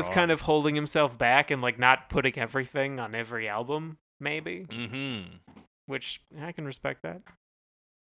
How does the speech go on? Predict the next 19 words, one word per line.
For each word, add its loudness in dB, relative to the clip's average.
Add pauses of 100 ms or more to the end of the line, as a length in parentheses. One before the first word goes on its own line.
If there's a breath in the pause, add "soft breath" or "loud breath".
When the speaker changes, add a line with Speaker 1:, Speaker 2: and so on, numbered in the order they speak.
(160)
Speaker 2:
Yeah. -2
So -6
this -4
one, 0
I 0
think -8
it's -8
a -8
great -4 (500)
showing. -2
I -2
think -10
Lulu -8
sings -10
well -8
enough. -8 (440 soft breath)
I -6
think -8 (160)
that -4